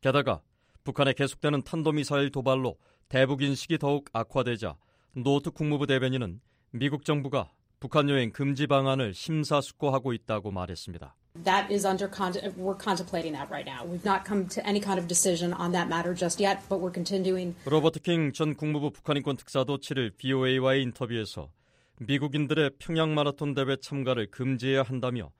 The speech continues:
Speaker 1: 인도적 지원을 제외한 북한 방문에 사실상 반대한다는 입장을 밝혔습니다.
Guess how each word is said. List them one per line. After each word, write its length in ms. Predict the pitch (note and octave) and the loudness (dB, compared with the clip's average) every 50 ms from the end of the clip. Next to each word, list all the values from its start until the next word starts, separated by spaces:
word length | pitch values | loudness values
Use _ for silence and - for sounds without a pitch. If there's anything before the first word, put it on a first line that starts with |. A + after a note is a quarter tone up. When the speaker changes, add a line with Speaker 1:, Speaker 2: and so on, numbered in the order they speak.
| _ _ _ _ _ _ - | _ _ _ _ _ _ -4
Speaker 1:
인도적 420 | A#2 B2 C#3 C3 C#3+ C3+ D3+ D3 | 0 0 2 2 2 2 0 -2
지원을 320 | - - D3 D3 C#3+ C#3+ C3 | 0 0 0 2 2 2 0
제외한 500 | C3 C3 B2+ C3 C3 A#2+ G2+ G2 A2+ C3 - | 0 0 0 2 0 0 -2 -4 -8 -10 -10
북한 380 | - B2 - - C3+ C3+ C3+ | -10 -8 -2 0 0 0 0
방문에 420 | B2+ B2 B2 B2 B2 A#2+ A2 E2+ D2 | -2 -2 -2 -2 -4 -4 -6 -8 -8
사실상 680 | - - A2+ A2+ - B2+ A#2+ A2 - - C3 C3 B2 - _ _ _ _ _ _ | -8 -4 -4 -4 -2 -2 -6 -6 -4 -6 -6 -6 -6 -10 _ _ _ _ _ _
반대한다는 680 | - - A#2 A#2+ C3+ B2+ C#3+ C#3 C3+ B2 C#3 D3 D3 C3+ | -6 -2 -2 0 2 2 2 2 4 2 2 2 0 -2
입장을 320 | B2 - - B2 A2 G#2+ | -4 -4 -6 -6 -6 -6
밝혔습니다. 600 | F#2+ G#2+ G2 - G2 E2+ - - E2 D#2 D#2 C2+ | -6 -8 -10 -10 -12 -14 -12 -12 -14 -14 -14 -18